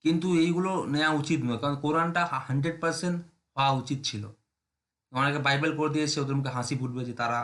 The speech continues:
নাম্বারটা বেশি হবে। এখানে হয়তো অনেক কম ছাত্ররা সত্তর, পঁচাত্তর plus স্কোর করেছে, বেশিরভাগই ষাট পঁয়ষট্টি স্কোর করেছে। তো ওরা হয়তো আমাকে খারাপ ভাবতে পারে যে আমি কেন বলছি, কিন্তু সত্যি কথা বলতে যেটা উত্তর নেওয়া উচিত সেটা নেওয়া উচিত, যেটা উত্তর নেওয়া উচিত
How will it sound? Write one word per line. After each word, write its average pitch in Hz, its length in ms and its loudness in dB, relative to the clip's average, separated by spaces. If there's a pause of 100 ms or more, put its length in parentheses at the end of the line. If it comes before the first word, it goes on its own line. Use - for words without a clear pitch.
(140)
নাম্বারটা 117 320 -4 (100)
বেশি 107 220 -6
হবে। 113 140 -8 (1300)
এখানে 175 220 2
হয়তো 180 220 2
অনেক 180 200 2
কম 175 160 0
ছাত্ররা 170 420 2
সত্তর, 151 260 -6
পঁচাত্তর 151 340 -4
plus 147 200 2
স্কোর 139 160 -2 (100)
করেছে, 107 280 -4 (580)
বেশিরভাগই 151 440 0
ষাট 151 180 2
পঁয়ষট্টি 147 400 -2
স্কোর 113 240 -4
করেছে। 104 260 -8 (720)
তো 143 40 -2 (360)
ওরা 180 200 2
হয়তো 185 180 0 (100)
আমাকে 175 280 0
খারাপ 143 260 2
ভাবতে 123 280 -2
পারে 127 180 0
যে 123 100 0
আমি 123 140 -2
কেন 117 120 -4 (120)
বলছি, 107 220 -4 (100)
কিন্তু 190 200 -4
সত্যি 175 220 -6
কথা 202 140 -2
বলতে 190 180 -4
যেটা 190 120 0 (100)
উত্তর 156 200 -6 (100)
নেওয়া 160 240 2
উচিত 175 160 -4 (100)
সেটা 135 240 0 (600)
নেওয়া 139 280 2
উচিত, 160 180 -4
যেটা 143 140 0
উত্তর 139 180 -2
নেওয়া 127 180 2
উচিত 147 160 -2